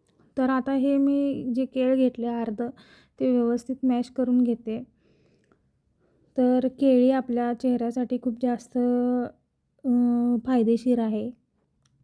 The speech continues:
तर केळीमध्ये अँटीऑक्सिडंट तसेच व्हिटॅमिन बी हे खूप जास्त प्रमाणात असतात प्रॉपर्टीज,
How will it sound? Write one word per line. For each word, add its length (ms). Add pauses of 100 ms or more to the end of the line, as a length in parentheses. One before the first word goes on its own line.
(480)
तर 160 (140)
केळीमध्ये 800
अँटीऑक्सिडंट 960 (520)
तसेच 380
व्हिटॅमिन 760
बी 220 (840)
हे 420
खूप 280
जास्त 280
प्रमाणात 500
असतात 300
प्रॉपर्टीज, 680